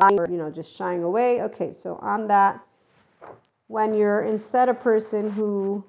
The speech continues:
is able to just chit-chat about everything, we can take the role of secure attachment figures for people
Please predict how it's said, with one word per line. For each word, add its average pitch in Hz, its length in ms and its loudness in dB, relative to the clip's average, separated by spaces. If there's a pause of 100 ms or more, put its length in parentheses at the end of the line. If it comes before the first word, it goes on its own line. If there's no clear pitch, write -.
(220)
is 190 200 -10
able 202 340 -2
to 196 240 -10
just 185 320 -10
chit-chat 208 400 -6
about 190 220 0
everything, 196 680 -2 (1000)
we 214 360 -4
can 220 300 -4
take 220 400 0
the 214 100 -8
role 185 360 0
of 196 100 -8
secure 208 320 -10
attachment 196 540 -4
figures 175 500 -4
for - 220 -10
people 185 720 -6